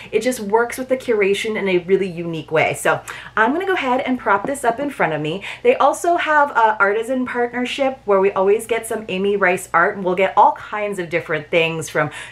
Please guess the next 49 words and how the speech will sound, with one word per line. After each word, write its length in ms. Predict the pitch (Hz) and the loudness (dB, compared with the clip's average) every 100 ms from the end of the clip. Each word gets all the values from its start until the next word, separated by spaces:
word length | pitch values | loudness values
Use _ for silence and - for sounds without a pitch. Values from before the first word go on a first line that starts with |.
| - | -2
note 240 | 240 254 | 2 2
cards 640 | - - 233 226 214 202 - | 2 2 4 6 4 0 -6
to 200 | - 160 147 | -10 -8 -8
prints 760 | - 254 240 226 220 220 - | -4 2 4 4 -2 -10 -12
to 260 | - 180 165 - - | -4 -4 -4 -8 -6
little 220 | 151 151 | 0 0
trays. 720 | - - - 190 190 202 226 214 | 0 -6 -2 2 6 4 4 2
That 80 | |
was, 120 | 196 208 | 0 0
like, 160 | 202 | -4
probably 220 | - 196 202 | 0 0 2
one 120 | 202 | 2
of 40 | |
my 120 | 185 | 0
favorite 400 | 151 185 185 196 | -2 -2 0 -2
things. 400 | 190 185 190 202 - - | 0 -2 -2 -4 -8 -16
We've 100 | 180 | -2
gotten 220 | 185 175 - | 0 0 2
ornaments 480 | 190 208 208 202 202 | 2 4 2 0 -2
from 180 | 226 214 | -4 -2
Amy 220 | 202 202 | 0 2
Rice, 260 | 196 196 | 4 2
so 80 | 202 | 0
I'm 100 | 196 202 | -2 0
always 400 | 208 247 247 214 | 0 0 -4 0
very 280 | 202 202 | 2 4
curious 380 | 202 202 190 180 | 2 -2 -2 -2
to 80 | - | -6
see 160 | - 180 | -8 -8
what 80 | |
the 160 | 170 180 | -6 -6
Amy 280 | 175 180 185 | -4 -4 -4
Rice 320 | 175 165 170 - | 0 0 -2 -4
item 260 | 165 165 165 | 0 0 -2
is 180 | 147 147 | -6 -4
going 260 | 160 151 | -4 -2
to 80 | 147 | -6
be. 260 | 135 127 - | -4 -4 2
All 140 | 185 | 2
right. 180 | 160 - - - - - - - - - | 2 -2 -10 -20 -20 -20 -16 -16 -16 -8
So 160 | 214 | -4
it 40 | 226 | -2
looks 200 | 247 285 | 0 2
like 160 | 269 | 0
this 180 | 262 262 | -2 -2
time 240 | 294 302 | 0 2
around, 380 | 311 233 196 196 | 4 4 2 0
you 40 | 202 | 0
guys, 300 | 196 196 | 0 0